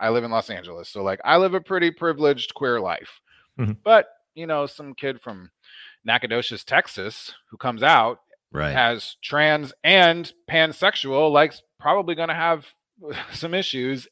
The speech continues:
Speaker 1: And if that kid is of color, even more issues. So, uh, when it
Speaker 2: Yeah.
Speaker 1: comes to health, you know,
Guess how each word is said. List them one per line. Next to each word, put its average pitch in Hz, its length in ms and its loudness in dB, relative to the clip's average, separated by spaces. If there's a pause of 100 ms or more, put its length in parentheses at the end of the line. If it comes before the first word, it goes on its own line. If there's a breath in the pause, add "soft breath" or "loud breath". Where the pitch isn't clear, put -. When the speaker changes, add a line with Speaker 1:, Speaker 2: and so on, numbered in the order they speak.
Speaker 1:
And 160 460 -2 (800 loud breath)
if 151 220 -2
that 139 200 0
kid 127 180 -4
is 113 160 -4
of 92 140 -8
color, 147 500 -8 (1400)
even 117 260 -4
more 104 240 -8
issues. - 760 -16
So, 117 440 -4
uh, 120 100 -6
when 123 160 -8
it 127 80 -10
Speaker 2:
Yeah. 151 120 -6
Speaker 1:
comes 175 260 -12
to 107 100 -14
health, 107 500 -2
you 107 100 -14
know, 104 340 -6